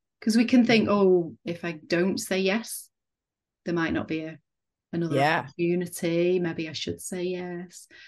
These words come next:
Speaker 1: But
Speaker 2: Right.
Speaker 1: yeah, having that trust that if I say no, I'm making space. It's not a missed opportunity.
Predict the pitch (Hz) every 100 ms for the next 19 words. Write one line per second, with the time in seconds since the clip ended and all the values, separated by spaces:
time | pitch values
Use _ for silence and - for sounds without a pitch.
0 | - _ _ _ - 180 175 180 180 170
1 | 165 170 170 - - - 170 165 - -
2 | - - - 156 170 - _ _ _ 175
3 | - 185 226 214 202 170 175 240 254 _
4 | _ _ _ _ - 180 175 170 170 180
5 | 175 - 170 170 170 - 180 165 170 165
6 | - - 170 - - 170 - - -